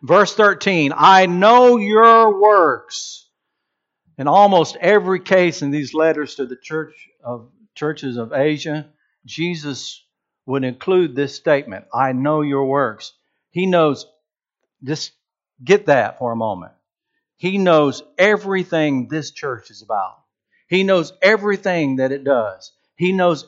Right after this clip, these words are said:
everything that it is. Everything that we do and why we do it, He knows it.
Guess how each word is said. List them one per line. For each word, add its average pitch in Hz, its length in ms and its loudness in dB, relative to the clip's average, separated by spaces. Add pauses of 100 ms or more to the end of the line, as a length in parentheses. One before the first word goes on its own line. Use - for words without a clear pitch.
everything 185 640 -2
that 160 160 0
it 175 120 -2
is. 190 520 -6 (600)
Everything 190 800 0
that 143 240 -4
we 175 340 -6
do 180 360 2
and 127 180 -6
why 190 300 -2
we 180 180 -6
do 151 300 -2
it, 98 140 -12 (320)
He 151 140 -8
knows 143 340 -4
it. - 60 -20